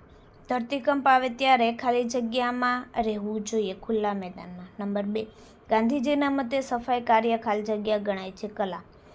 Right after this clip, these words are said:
નંબર ત્રણ, ઘણા સમયથી વરસાદ ન આવે તો ખાલી જગ્યા કહેવાય, દુષ્કાળ. આગળનો પ્રશ્ન, નીચેના કાર્યો કોણ કરે છે તે લખો, જેમના ગુણ એક. નંબર એક, રસ્તાની સફાઈ કરવી, સફાઈ કામદાર.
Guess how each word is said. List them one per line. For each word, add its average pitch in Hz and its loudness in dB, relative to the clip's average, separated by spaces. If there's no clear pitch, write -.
નંબર 214 2
ત્રણ, 214 -2
ઘણા 240 0
સમયથી 262 -2
વરસાદ 220 0
ન 214 -2
આવે 220 2
તો 214 2
ખાલી 214 -4
જગ્યા 202 -4
કહેવાય, 202 -6
દુષ્કાળ. 190 -6
આગળનો 226 0
પ્રશ્ન, 202 -8
નીચેના 285 0
કાર્યો 254 2
કોણ 240 -2
કરે 220 0
છે 226 -6
તે 233 -4
લખો, 233 -2
જેમના 220 -2
ગુણ 202 -6
એક. 196 -8
નંબર 196 -6
એક, 196 -6
રસ્તાની 240 -2
સફાઈ 208 -6
કરવી, 220 -4
સફાઈ 208 -6
કામદાર. 190 -10